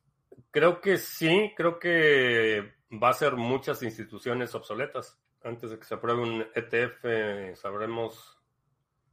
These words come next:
que primero acumularán. La pregunta es, ¿por qué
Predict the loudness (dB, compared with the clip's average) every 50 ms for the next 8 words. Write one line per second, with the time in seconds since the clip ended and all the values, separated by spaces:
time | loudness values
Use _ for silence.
0 | _ _ _ -18 -14 -10 -6 -2 0 0 0 -2 -2 -4 -4 -2 -2 0 0 0
1 | 0 0 -2 -2 -4 -6 -4 -4 -6 -8 -8 -6 -6 -4 -2 -2 -4 -4 -6 -10
2 | -20 -20 -20 _ _ _ _ _ _ _ _ _ _ _ _ _ _ -18 -12 -8
3 | -8 -8